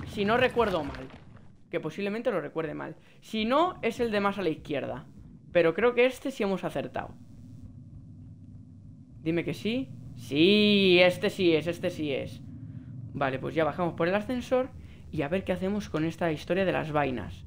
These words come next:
Porque ni idea, la verdad. Vale, bajamos por aquí. Estoy oyendo a los vecinos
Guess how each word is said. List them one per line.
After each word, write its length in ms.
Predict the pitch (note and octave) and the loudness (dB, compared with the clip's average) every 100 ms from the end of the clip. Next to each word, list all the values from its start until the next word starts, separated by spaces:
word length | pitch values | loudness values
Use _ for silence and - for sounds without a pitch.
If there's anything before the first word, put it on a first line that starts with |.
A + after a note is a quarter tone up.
| - - - - - - - - | -14 -14 -16 -16 -18 -18 -16 -2
Porque 280 | D#3+ C#3+ D3 | -2 0 2
ni 100 | D3+ | 4
idea, 220 | D#3+ C#3+ | 6 6
la 100 | C3+ | 4
verdad. 320 | C3+ C#3 C3 - - - - - - - - | 2 0 -2 -8 -14 -14 -16 -14 -10 -8 -6
Vale, 240 | - D#3+ - - | 2 2 2 -2
bajamos 440 | - C3+ G#3 F#3 | -2 4 4 4
por 160 | - A#3+ | 4 4
aquí. 280 | E3+ G#3 G#3+ - - - - - - - - - - - | 4 2 -4 -6 -10 -10 -12 -14 -14 -14 -12 -12 -12 -12
Estoy 200 | - G3+ | 2 6
oyendo 320 | F#3+ F#3+ G3+ | 8 6 8
a 20 | |
los 100 | F3+ | 6
vecinos 560 | D#3 D3+ G3 F#3 D#3 | 4 2 2 2 0